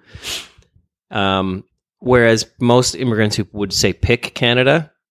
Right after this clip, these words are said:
are, are, are obviously gonna be aligned somewhat with Canadian values. That's why they picked Canada in the first place, right?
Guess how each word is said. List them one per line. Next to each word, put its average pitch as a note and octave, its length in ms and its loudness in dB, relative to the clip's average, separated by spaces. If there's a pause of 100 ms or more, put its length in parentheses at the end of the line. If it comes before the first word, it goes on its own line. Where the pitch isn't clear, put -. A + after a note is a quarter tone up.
(560)
are, A2 360 0
are, A2 200 -2
are G2+ 180 2
obviously G#2 440 0
gonna G2 180 0
be F#2+ 140 0
aligned F#2 400 2
somewhat F#2 280 0
with F#2 140 -4
Canadian F#2+ 340 -2
values. F2+ 320 -2
That's F#2 160 0
why F#2 80 2
they E2+ 100 -2
picked - 280 -4
Canada E2 260 -2
in C#2+ 60 -10
the D#2 80 -14
first E2+ 260 -6
place, - 300 -18
right? G2+ 240 -8